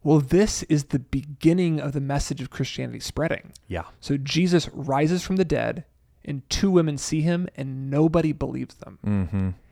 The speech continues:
Speaker 1: It's not until the road to Emmaus, and Jesus opens up Scripture and shares a meal with these two disciples,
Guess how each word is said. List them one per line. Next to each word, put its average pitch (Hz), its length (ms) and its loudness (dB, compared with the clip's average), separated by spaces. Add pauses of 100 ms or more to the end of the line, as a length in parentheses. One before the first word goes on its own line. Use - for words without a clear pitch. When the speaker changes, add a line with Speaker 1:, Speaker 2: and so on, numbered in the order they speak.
(300)
Speaker 1:
It's - 220 -4
not 151 220 2
until 165 540 2
the 135 140 -2
road 147 340 2
to - 140 -2
Emmaus, 135 800 -4
and 135 220 -8
Jesus 135 320 -2 (140)
opens 165 320 2
up 160 120 0
Scripture - 480 -4
and 117 160 -10
shares 143 340 -2
a 131 40 -10
meal 127 400 -4
with 120 260 -4 (220)
these 139 240 -4
two 165 220 -2
disciples, - 760 -4